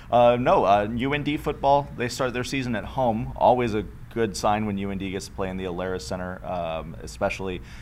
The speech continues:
doing so early. They're gonna be opening the action up against Drake. Uh, Jack, you were just up there for Media Day. Uh, kind of what were your big impressions from what you've, uh, kind of seen from this team, just in, you know, the,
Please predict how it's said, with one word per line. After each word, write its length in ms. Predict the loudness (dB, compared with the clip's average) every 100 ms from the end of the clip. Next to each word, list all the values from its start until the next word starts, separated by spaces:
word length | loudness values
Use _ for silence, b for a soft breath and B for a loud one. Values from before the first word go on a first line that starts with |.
| B -6
doing 240 | -4 -4
so 220 | -4 -4
early. 320 | -2 -2 0
They're 140 | -2 -2
gonna 240 | -4 -6 -10
be 160 | -12 -8 -6
opening 340 | -4 -2 -2
the 120 | -2
action 400 | -2 -4 -4 -10 -6
up 200 | -6 -6
against 420 | -10 -10 -10 -12
Drake. 460 | -8 -2 -2 -2 -10 B B B B
Uh, 260 | 4 4
Jack, 400 | 2 4 4 6
you 80 | 2
were 100 | -4
just 380 | -2 0 2 2
up 160 | 0 0
there 220 | -4 -6 -14
for 280 | -4 -2 -2
Media 360 | -2 -4 -4
Day. 300 | -4 -6 -8 0
Uh, 340 | 4 4 2
kind 220 | 0 0
of 120 | 0 0
what 140 | 0
were 100 | -2
your 200 | -2 -2
big 220 | -2 -2
impressions 560 | -4 -2 -2 -2 -6 -8
from 200 | -8 -6
what 160 | -6
you've, 420 | -6 -6 -6 -6 -2
uh, 300 | -2 -2 -4 -6
kind 160 | -4
of 60 | -4
seen 240 | -6 -8
from 180 | -8 -8
this 160 | -8 -8
team, 280 | -10 -8 -8
just 240 | -10 -10
in, 160 | -10 -8
you 100 | -6
know, 180 | -6 -6
the, 160 | -6